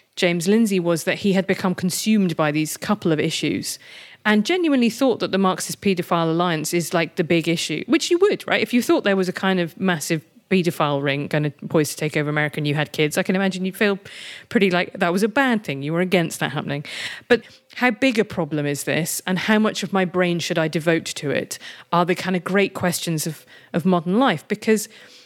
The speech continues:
there's this great phrase, nut picking, right? Which is a version of cherry picking, but you find the nuttiest examples.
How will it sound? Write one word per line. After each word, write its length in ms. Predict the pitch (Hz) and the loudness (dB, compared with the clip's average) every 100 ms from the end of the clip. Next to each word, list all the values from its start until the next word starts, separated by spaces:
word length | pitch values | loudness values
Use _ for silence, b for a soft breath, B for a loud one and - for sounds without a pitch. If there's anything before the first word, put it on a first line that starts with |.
| B | B
there's 140 | 202 214 | -4 -2
this 120 | 202 | 0
great 360 | 254 262 - - | 0 0 -2 -12
phrase, 480 | - 226 214 180 160 - | -4 0 2 2 -2 -2
nut 280 | 208 - - | 0 0 -2
picking, 400 | 175 - 143 156 | -6 -4 -6 -2
right? 200 | 196 220 | 0 0
Which 140 | 214 | -2
is 80 | 190 | 0
a 40 | |
version 280 | 185 190 185 | 2 2 0
of 60 | 160 | -4
cherry 280 | 196 175 | 0 0
picking, 380 | 165 165 - 147 | 0 -4 -4 -4
but 140 | 147 156 | -2 0
you 140 | 165 | -2
find 360 | - 160 156 147 | -2 -2 0 -2
the 140 | 156 | -2
nuttiest 440 | 160 160 - 147 | 0 0 -2 -4
examples. 600 | 160 151 151 147 - - | -4 -2 -2 -2 -6 -10